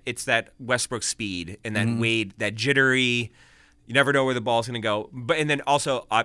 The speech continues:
Speaker 1: all three of these guys we're talking about downhill, just
Speaker 2: Yeah.
Speaker 1: get downhill and create near the basket.
Speaker 2: Yeah.
Speaker 1: Um,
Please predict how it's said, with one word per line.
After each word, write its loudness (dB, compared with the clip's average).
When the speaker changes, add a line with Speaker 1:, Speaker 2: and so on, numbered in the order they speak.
Speaker 1:
all -2
three -10
of -10
these -12
guys -4
we're -16
talking -12
about -14
downhill, 0
just -10
Speaker 2:
Yeah. -2
Speaker 1:
get -4
downhill -2
and -6
create -4
near -6
the -8
basket. -6
Speaker 2:
Yeah. -8
Speaker 1:
Um, -2